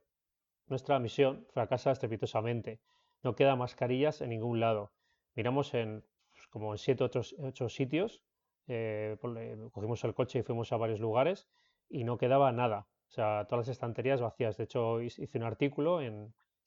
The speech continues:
Terraform y Media, en Destino Hong Kong, y puse ahí las fotos. También las puse en, en la cuenta de Twitter.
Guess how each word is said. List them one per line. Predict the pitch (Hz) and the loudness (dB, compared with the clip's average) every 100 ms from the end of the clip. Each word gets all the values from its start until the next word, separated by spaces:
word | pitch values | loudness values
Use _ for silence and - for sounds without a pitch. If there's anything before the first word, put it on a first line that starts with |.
| - | -4
Terraform | 120 110 131 110 | -2 0 -2 -2
y | 107 | -2
Media, | 117 143 | 0 0
en | 127 | 0
Destino | 113 110 110 | -4 -6 -4
Hong | 110 101 | -4 0
Kong, | 135 208 _ _ _ _ _ _ _ _ _ - | 0 0 _ _ _ _ _ _ _ _ _ -8
y | 127 | -4
puse | 123 - | -2 0
ahí | 123 | 2
las | 104 | 2
fotos. | - 117 98 - | 0 -2 -2 -6
También | 104 | -4
las | 107 | -4
puse | - 113 123 | -4 -2 -2
en, | 104 | -4
en | 113 104 | -8 -8
la | 107 | -8
cuenta | 98 117 113 | -6 -4 -2
de | 98 | -2
Twitter. | 117 104 - | -4 -4 -8